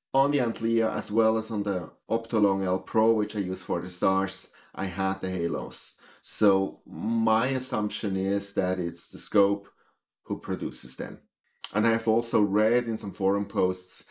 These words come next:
that other people have the same issue. Now, is this a huge issue? I don't think so. It's for me no reason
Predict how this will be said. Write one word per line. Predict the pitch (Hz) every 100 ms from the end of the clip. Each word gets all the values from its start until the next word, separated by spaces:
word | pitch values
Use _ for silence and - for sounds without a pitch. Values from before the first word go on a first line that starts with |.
| -
that | 107 104 107
other | 110 107
people | - 101 101 92 90
have | 98 92 92 - _ _ -
the |
same | 90 95 85
issue. | 90 - - - _ _ _ _ _ _ _
Now, | 98 113 120
is | 120
this | 107 101
a |
huge | 92 92 120 156 -
issue? | 180 180 180 175 175 - _ _ _ _ _ _ - -
I | 113
don't | 95 78 -
think | -
so. | - 110
It's | 110
for | - 113
me | 117 117
no | 113 117 131
reason | 117 113 110 - 110 104